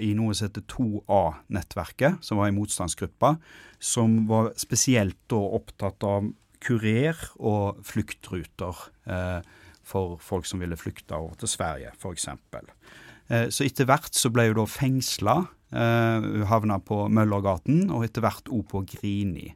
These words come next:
Eh, og på Grini så ble hun også en slags lederfigur. Eh, hun ble, eh, noen kaller henne for en slags personalsjef da, der hun da gikk i spissen for fangene. Hun kunne veldig godt tysk etter sine opphold i Tyskland. Eh, så dette var,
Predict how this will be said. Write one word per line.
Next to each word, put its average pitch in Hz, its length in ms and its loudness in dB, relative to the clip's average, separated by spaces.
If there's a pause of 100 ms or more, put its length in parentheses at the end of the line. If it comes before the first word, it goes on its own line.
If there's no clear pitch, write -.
(580)
Eh, 113 80 2
og 117 200 2
på 135 100 4
Grini 135 420 8
så 170 160 4
ble 139 200 6
hun 135 180 2
også 110 80 6
en 190 100 2
slags 185 260 2
lederfigur. 98 800 4 (240)
Eh, 110 320 2 (300)
hun 120 100 0
ble, 117 140 0
eh, 101 300 -4
noen 120 260 6
kaller 117 260 4
henne 101 160 4
for - 140 -2
en - 80 0
slags - 220 -2
personalsjef 110 960 0
da, 110 120 0 (240)
der 113 140 -2
hun 113 160 2
da 101 160 0
gikk 104 280 -4
i 87 100 -4 (240)
spissen - 720 6
for 95 340 -4 (100)
fangene. 107 720 4 (300)
Hun 107 100 0
kunne 107 240 4
veldig 95 200 2
godt 92 220 -6
tysk - 540 2
etter 104 180 -6
sine 92 240 -2
opphold 95 320 -2
i 82 80 -8
Tyskland. 117 600 0 (440)
Eh, 123 400 2
så - 180 -6
dette 123 260 -2
var, 107 280 4